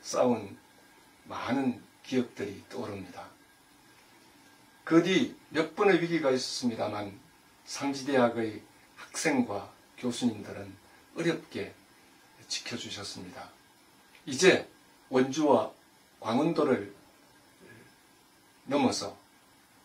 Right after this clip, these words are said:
또 굳건히 뿌리를 내리면서 전국을 넘어 세계의 대학으로 발돋움하는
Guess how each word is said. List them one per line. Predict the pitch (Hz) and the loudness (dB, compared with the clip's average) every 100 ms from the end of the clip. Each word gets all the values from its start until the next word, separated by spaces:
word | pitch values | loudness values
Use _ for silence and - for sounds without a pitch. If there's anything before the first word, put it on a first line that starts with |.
| _ _ - | _ _ -2
또 | 147 123 - - - | 0 0 -2 -16 -20
굳건히 | - - - 202 151 123 - - _ - - _ _ | -20 -4 6 8 8 4 0 -20 _ -20 -20 _ _
뿌리를 | - 170 151 120 101 - _ - | -2 2 4 2 0 -12 _ -10
내리면서 | 120 147 127 101 95 - 85 - - - - - _ _ - | 0 4 4 4 0 -8 -10 -14 -20 -20 -20 -20 _ _ -6
전국을 | 147 143 127 123 117 | 0 2 2 2 2
넘어 | 113 117 107 98 - - | 2 0 0 -6 -14 -12
세계의 | - 165 170 180 165 120 | 0 4 6 8 6 4
대학으로 | 107 101 - 104 110 - - - - | 0 -6 -8 -10 -12 -12 -20 -20 -8
발돋움하는 | 113 113 127 113 104 104 98 | -4 -2 -2 -2 -4 -8 -12